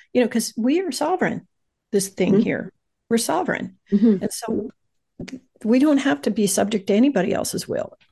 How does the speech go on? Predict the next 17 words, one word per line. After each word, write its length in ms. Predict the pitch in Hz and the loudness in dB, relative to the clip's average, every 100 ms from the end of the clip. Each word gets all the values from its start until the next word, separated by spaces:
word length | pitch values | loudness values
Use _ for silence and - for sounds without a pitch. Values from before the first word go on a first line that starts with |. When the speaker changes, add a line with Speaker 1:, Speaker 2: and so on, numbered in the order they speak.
| _ _ _ _ _ _ - | _ _ _ _ _ _ -10
Speaker 2:
Absolutely 500 | 165 156 - - 165 | -8 -6 -4 -2 0
not. 280 | 170 226 - _ _ _ _ _ _ _ _ _ _ _ | 0 0 -2 _ _ _ _ _ _ _ _ _ _ _
Speaker 1:
Yeah. 220 | 214 233 - _ _ _ _ _ _ - | -8 -8 -10 _ _ _ _ _ _ -4
Speaker 2:
And 160 | 160 | 0
Speaker 1:
So 100 | 156 | 2
that's 200 | 208 214 | 2 2
what 100 | 233 | 2
I've 180 | 214 202 | 2 4
learned, 300 | 202 196 180 | 2 2 2
is 160 | 175 - | -2 -2
to 100 | 185 | 0
make 220 | 180 185 | 0 0
it 80 | 196 | -2
a 40 | |
collaboration. 720 | 190 202 190 185 180 180 175 190 | -2 0 2 2 2 0 0 0
In 160 | 208 | 0
fact, 380 | - 233 196 | 0 0 -2